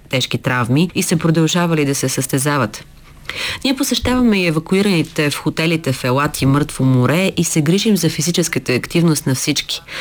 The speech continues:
Това е нещо, което разтоварва след преживяването.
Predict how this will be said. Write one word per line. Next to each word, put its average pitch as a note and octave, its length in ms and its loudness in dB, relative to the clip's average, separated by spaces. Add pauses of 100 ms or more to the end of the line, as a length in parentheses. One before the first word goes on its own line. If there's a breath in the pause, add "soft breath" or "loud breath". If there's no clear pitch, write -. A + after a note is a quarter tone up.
(300 loud breath)
Това G#3+ 260 2
е C4+ 60 4
нещо, A#3+ 340 2
което F#3+ 340 0
разтоварва D#3 600 0
след - 280 -2
преживяването. G2+ 800 0